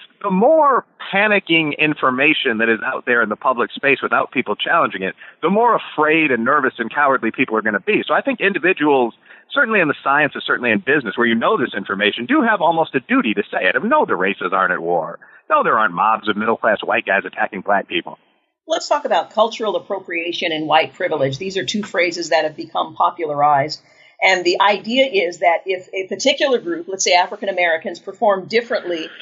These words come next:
Speaker 2: then you can link that to cultural
Speaker 1: Yep.
Speaker 2: appropriation or, um, uh, the, uh, um, the white privilege. Discuss that as you do in the book, and these concepts
Speaker 1: Sure.
Speaker 2: as well as whether or not they're accurate.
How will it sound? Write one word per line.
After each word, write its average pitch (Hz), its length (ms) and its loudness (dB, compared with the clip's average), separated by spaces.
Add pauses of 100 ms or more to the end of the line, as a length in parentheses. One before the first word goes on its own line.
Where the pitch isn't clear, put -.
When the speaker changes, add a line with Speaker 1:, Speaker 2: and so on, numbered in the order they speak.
(220)
Speaker 2:
then 180 160 2
you 240 160 0
can 180 340 -2
link 269 260 2
that 196 260 2
to 196 140 -12
cultural 240 400 0
Speaker 1:
Yep. 233 100 0
Speaker 2:
appropriation 185 760 -6 (320)
or, 202 420 6
um, 160 340 -2
uh, - 360 -8 (480)
the, 170 260 0
uh, 151 340 4
um, 147 320 -4 (300)
the 175 180 -6 (120)
white 190 240 2
privilege. 151 400 -4 (420)
Discuss 285 480 2
that 214 200 4
as 202 200 2
you 214 100 -8
do 214 220 -6
in 170 100 -4
the 170 80 -8
book, 180 360 -2 (420)
and 185 340 0
these 208 200 -6
concepts 285 560 2
Speaker 1:
Sure. 196 80 -2
Speaker 2:
as 185 100 -6
well 202 200 2
as 180 120 -8
whether 202 200 -2
or 190 40 -2
not 165 220 -6
they're 185 200 -2
accurate. 226 460 -6